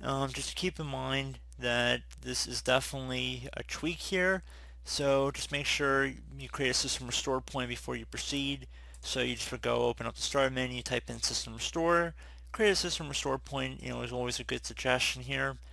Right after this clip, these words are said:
And once you've done that, I'm gonna have a link in the description of the video to this third-party utility.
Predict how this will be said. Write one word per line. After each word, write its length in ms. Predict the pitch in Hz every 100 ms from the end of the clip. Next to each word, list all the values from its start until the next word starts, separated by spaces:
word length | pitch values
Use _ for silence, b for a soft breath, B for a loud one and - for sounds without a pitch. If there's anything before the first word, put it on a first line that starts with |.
| B B -
And 160 | 151 127
once 180 | 135 -
you've 100 | 139
done 200 | 139 131
that, 240 | 131 131
I'm 140 | 127 120
gonna 120 | 120
have 280 | 117 117 117
a 40 |
link 300 | 113 120 123 -
in 220 | 135 143
the 60 | 143
description 360 | - 139 -
of 80 | 131
the 100 | 120
video 280 | 123 127 127
to 240 | - -
this 260 | 117 113 -
third-party 480 | 117 113 - 123 113
utility. 560 | 110 - 170 170 175